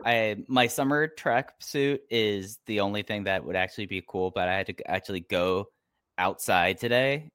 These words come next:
and I didn't wanna wear a bright white tracksuit with orange piping outside as I ran errands.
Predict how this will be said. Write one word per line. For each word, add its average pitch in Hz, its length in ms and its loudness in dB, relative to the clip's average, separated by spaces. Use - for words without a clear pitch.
and 95 300 -2
I 92 80 -2
didn't 95 180 -4
wanna 95 240 -4
wear 92 340 -2
a 92 120 -4
bright 90 360 -2
white 90 300 -4
tracksuit 95 560 -2
with - 180 -8
orange 95 300 -4
piping 85 460 -4
outside 87 840 0
as 90 140 -4
I 90 80 -4
ran 85 220 -4
errands. 80 420 -6